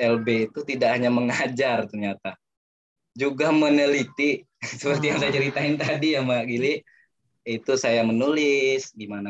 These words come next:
Speaker 1: karakteristiknya, gimana caranya, ini. Nah, di S L B sendiri itu pembelajarannya terbagi dua. Ada pembelajaran akademik dan ada pembelajaran keterampilan. Nah, keterampilan ini disebut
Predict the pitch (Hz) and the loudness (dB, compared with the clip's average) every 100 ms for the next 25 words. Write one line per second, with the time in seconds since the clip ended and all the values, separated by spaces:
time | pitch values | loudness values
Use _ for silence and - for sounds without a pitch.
0 | 98 98 - 101 101 - 143 147 131 123 | -10 -14 -14 -20 -20 -6 -4 -2 -4 -4
1 | 120 107 101 98 98 - 95 113 139 143 | -4 -6 -12 -18 -20 -20 -10 -4 -2 -2
2 | 120 113 107 120 120 104 104 _ _ _ | -4 -8 -10 -12 -12 -14 -18 _ _ _
3 | _ _ - 117 104 - _ _ _ _ | _ _ -8 -4 -4 -6 _ _ _ _
4 | _ - - 117 120 123 120 117 117 143 | _ -14 -4 0 0 0 0 0 0 0
5 | 127 98 110 - 117 - 147 117 107 101 | 0 0 -4 -6 -6 -2 0 2 2 0
6 | 101 95 131 131 110 107 123 117 101 - | -4 -2 -4 -2 -2 -2 0 0 0 -6
7 | _ _ _ _ _ - - 98 98 127 | _ _ _ _ _ -20 -14 -8 -6 -4
8 | 123 110 98 101 98 92 95 98 87 87 | -2 0 0 -2 -6 -8 -8 -8 -8 -4
9 | 117 143 _ 110 113 98 87 117 123 107 | -4 -4 _ -4 -4 -4 -6 -4 -2 -4
10 | 98 101 107 127 143 _ _ - 117 135 | -6 -4 -2 -2 -6 _ _ -10 -4 -2
11 | 147 147 113 95 - _ _ _ _ _ | 0 0 0 -4 -12 _ _ _ _ _
12 | - 120 113 104 107 101 101 90 92 127 | -6 -4 -4 -4 -6 -4 -4 -6 -6 -4
13 | 127 - 110 143 | -4 -6 -2 -2